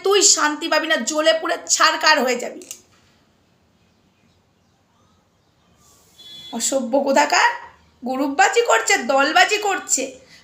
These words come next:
আমাদেরকে নিয়ে লজ্জা লাগে না রে? লজ্জা তোর নেই, এক থাপড়া মারা উচিত তোকে। বিশ্বাস কর চিঙ্কি, কতটা তুই নোংরা, যে তোর উপকার করছে তুই তাকেই বাস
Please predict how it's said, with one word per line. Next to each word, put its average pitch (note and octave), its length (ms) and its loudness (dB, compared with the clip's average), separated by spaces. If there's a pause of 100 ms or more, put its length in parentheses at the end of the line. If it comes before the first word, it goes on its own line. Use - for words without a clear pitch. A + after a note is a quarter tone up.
আমাদেরকে G4+ 540 2
নিয়ে E4 200 -2
লজ্জা C4+ 640 0
লাগে E4+ 220 0
না D#4 140 0
রে? E4+ 180 4 (640)
লজ্জা D4 640 4
তোর F4+ 300 2
নেই, C#4+ 400 -2 (300)
এক - 320 2 (140)
থাপড়া F#4+ 380 2
মারা F#4+ 220 2
উচিত F4 340 -4
তোকে। C#4+ 260 -4 (360)
বিশ্বাস - 400 4
কর G4 220 4
চিঙ্কি, G#4 360 2 (1500)
কতটা G4+ 400 2
তুই B4 240 2
নোংরা, G#4 440 0 (960)
যে E4 200 2
তোর A4 200 4
উপকার G#4+ 440 2
করছে A#4 240 0
তুই A4+ 120 4
তাকেই A4 440 2
বাস A4 220 4